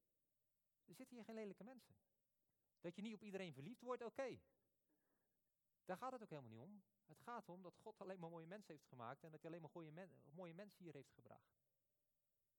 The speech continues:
En dat God je dat wil laten zien.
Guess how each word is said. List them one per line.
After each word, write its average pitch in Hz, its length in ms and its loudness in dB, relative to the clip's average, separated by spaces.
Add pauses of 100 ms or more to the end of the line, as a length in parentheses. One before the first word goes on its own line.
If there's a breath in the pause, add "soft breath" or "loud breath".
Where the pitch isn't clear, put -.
(880)
En 180 80 -2
dat 180 100 4
God - 200 -6
je 214 60 -2
dat 180 120 2
wil 175 120 0
laten 156 280 0
zien. 156 260 -6